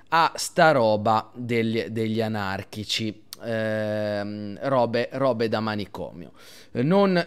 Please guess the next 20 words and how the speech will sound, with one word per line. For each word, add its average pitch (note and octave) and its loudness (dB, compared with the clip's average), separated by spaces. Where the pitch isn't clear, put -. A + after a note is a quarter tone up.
ci D#3 -2
stiamo F3 2
a C#3 2
perdere C#3+ 4
altro D#3 2
tempo F3 0
su B2 -8
questa D3+ 0
roba D3+ 6
perché G#2 -2
veramente A2+ -2
sono B2 -4
scandalosi. A#2+ 0
E B2+ 2
purtroppo F3+ 2
stamani C3+ 2
devo A2+ 4
dire C#3+ 4
che A2+ -2
anche G2+ -2